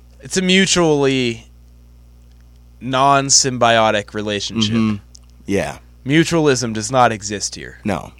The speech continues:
Speaker 2: We don't live in the same ecosystem.
Speaker 1: It's just, uh, it's a game of, like, you have this crappy house that you refuse to fix, or,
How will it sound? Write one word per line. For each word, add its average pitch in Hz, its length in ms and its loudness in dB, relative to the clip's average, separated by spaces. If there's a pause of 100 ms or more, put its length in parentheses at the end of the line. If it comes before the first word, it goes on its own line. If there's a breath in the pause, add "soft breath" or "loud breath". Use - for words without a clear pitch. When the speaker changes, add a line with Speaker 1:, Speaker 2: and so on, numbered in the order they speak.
(200)
Speaker 2:
We 120 120 0
don't 123 180 6
live 107 120 4
in 101 80 -2
the 95 80 -2
same 98 220 -2
ecosystem. 76 720 -10 (1300)
Speaker 1:
It's 131 180 -4
just, 151 280 0
uh, 120 240 4
it's 120 160 -6
a 139 60 -2
game 143 320 2
of, 120 140 -2
like, 120 340 2 (800 soft breath)
you 139 340 -2
have 147 240 6
this 143 160 -2
crappy 139 480 4
house 120 420 2
that 110 80 -6
you 113 180 -4
refuse 110 420 -4
to 101 100 -10
fix, 107 480 -4
or, 107 180 -6